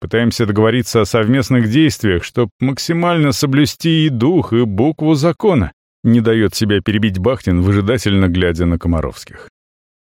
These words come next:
"Вот-то я не согласен.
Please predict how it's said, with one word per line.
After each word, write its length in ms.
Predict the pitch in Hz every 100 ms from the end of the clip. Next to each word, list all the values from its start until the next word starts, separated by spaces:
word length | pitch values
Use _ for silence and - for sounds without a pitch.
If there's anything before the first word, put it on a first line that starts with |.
| -
"Вот-то 720 | - 80 110 - _ - 147
я 640 | 156 143 82 76 80 82
не 180 | 82 80
согласен. 840 | - 78 76 78 71 - - 60